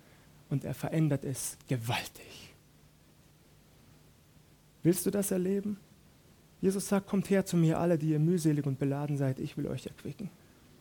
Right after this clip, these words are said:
Das dürfen wir erleben. Und dann sagt er, und das ist schön, finde ich,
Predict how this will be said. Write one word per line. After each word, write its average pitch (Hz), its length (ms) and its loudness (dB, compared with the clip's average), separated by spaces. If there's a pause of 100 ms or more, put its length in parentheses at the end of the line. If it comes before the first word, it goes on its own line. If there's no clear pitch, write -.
(800)
Das - 180 -4
dürfen 208 320 -2
wir 135 100 -2
erleben. 131 400 -6 (1000)
Und 156 140 2
dann 240 220 6
sagt 240 340 2
er, 226 160 4
und 170 140 2
das 165 160 -2
ist - 180 -8
schön, 208 300 4
finde 214 220 2
ich, 202 200 0